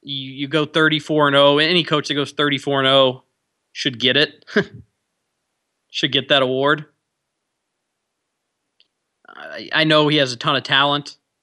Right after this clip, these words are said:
and, uh, y-, you can spin it. You can spin it a few ways. You could say that, "Well, he has so much talent, it, it,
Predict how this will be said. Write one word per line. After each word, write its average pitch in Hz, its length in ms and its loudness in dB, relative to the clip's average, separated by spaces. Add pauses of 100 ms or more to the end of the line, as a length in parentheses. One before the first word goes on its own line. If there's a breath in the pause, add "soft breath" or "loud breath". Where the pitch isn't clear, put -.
(280)
and, 123 500 -2 (140)
uh, 58 160 -18 (140)
y-, 76 160 -20
you 147 320 -10
can 143 100 -4
spin 160 300 -2
it. 139 240 -2 (240)
You 135 100 -8
can 123 120 -8
spin 127 240 -4
it 117 100 -2
a 113 40 -2
few 117 280 -2
ways. 110 360 2
You 117 80 -4
could 117 120 -4
say 123 180 2
that, 117 160 -2
"Well, 170 340 2
he 175 120 0
has 180 120 0
so 190 140 -2
much 175 200 -4
talent, 175 380 2 (120)
it, 151 240 -6
it, 156 160 -6